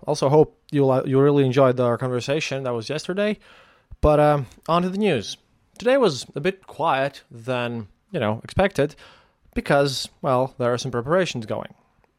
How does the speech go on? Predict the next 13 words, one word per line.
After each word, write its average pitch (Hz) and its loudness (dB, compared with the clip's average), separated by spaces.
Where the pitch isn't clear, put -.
Have 160 -2
some 208 -4
news 214 -2
from 202 -2
our 175 -2
buddy 131 -2
Girkin, 156 -2
who's 113 -6
back 131 -4
to 151 -4
posting 135 -6
everything 123 -4
again. 151 0